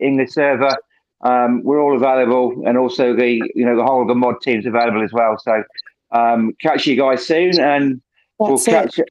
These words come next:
Speaker 1: catch everybody else in the, in the server. Take care,
Speaker 2: And,
Speaker 1: guys.
Speaker 2: um, to all of our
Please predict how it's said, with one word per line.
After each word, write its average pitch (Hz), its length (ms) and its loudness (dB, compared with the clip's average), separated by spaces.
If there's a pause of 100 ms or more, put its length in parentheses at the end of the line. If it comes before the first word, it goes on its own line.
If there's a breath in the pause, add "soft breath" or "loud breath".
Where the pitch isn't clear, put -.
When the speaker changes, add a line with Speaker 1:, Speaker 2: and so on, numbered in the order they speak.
(100)
Speaker 1:
catch 151 260 0
everybody 151 320 2
else 156 240 0
in 151 120 0
the, 156 120 2
in 160 140 0
the 156 80 0
server. 175 400 0 (580 soft breath)
Take 180 120 2
care, 180 160 4
Speaker 2:
And, 151 80 2
Speaker 1:
guys. 226 220 2
Speaker 2:
um, 233 120 -4 (520)
to 269 100 -6
all 254 240 -4
of 233 100 -2
our 226 280 0